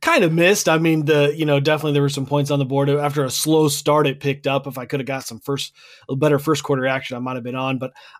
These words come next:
I'm gonna stick w-, I'm gonna stick with the theme and go points. I'm gonna say thirty-eight ten. I think, I, I think the Chargers are, are a bad football team where they're at right now. Um, I definitely liked what the Texans brought to the table much more than,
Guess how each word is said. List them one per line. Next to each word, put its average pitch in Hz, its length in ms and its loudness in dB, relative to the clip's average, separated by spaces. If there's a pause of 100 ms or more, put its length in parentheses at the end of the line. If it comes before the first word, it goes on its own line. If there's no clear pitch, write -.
(100)
I'm 202 120 -2
gonna 294 160 2
stick 220 400 0
w-, 180 160 -10 (100)
I'm 160 120 -2
gonna 226 160 4
stick - 320 -2
with 170 140 -2
the 151 100 -2
theme 156 340 2
and 139 340 -2
go 139 220 2
points. 135 460 -2
I'm 131 120 -2
gonna 175 140 0
say 151 280 2
thirty-eight 151 680 2
ten. 131 440 -6 (280)
I - 60 -8
think, 165 260 -2
I, 143 100 -2 (140)
I 151 80 0
think 160 200 -2
the 156 60 -4
Chargers 143 380 0
are, 127 220 -8
are 135 180 -4
a 127 80 -6
bad 123 300 -6
football 123 320 -10
team 120 280 -10
where 120 160 -12
they're 117 220 -10
at 117 220 -8
right 123 200 -10
now. 120 380 -12 (380)
Um, 120 260 -4
I 127 120 -4
definitely 127 520 -4
liked 120 460 -10
what 127 160 -8
the 123 60 -18
Texans 123 440 -10
brought 120 220 -12
to - 80 -10
the 120 60 -12
table 117 320 -10
much 123 260 -8
more 120 240 -8
than, 117 320 -14